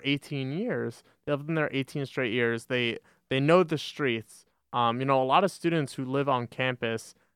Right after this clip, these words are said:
they don't go off campus. They primarily,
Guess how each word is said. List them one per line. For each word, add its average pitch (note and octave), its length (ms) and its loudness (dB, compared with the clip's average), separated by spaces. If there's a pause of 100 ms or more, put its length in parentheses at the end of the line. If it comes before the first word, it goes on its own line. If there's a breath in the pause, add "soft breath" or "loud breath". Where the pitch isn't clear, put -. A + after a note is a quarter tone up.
(220)
they B2+ 420 2
don't G3+ 220 6
go G#3 100 4
off C#3+ 240 6
campus. A#2 640 -6
They C#3+ 140 2
primarily, D3+ 800 0